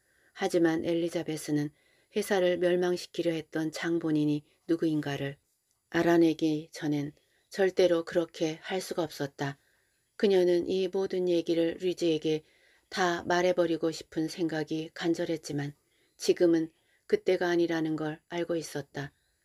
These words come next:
그래서 결국 "그 애엔 뭐든지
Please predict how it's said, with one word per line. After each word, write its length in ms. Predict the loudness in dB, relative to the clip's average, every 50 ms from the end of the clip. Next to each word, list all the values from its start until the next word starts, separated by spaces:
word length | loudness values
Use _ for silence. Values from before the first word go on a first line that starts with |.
| _ _
그래서 480 | _ 0 2 2 2 2 -2 -4 -4 -4
결국 500 | -4 -4 -2 -2 0 0 -2 -2 -2 -6 _ _ _ _ _ _ _ _ _ _ _ _ _
"그 260 | 4 4 6 6 6 4
애엔 320 | 2 2 4 2 2 2 0
뭐든지 600 | -2 -2 -2 0 -2 -2 -2 -2 -6 -8 -8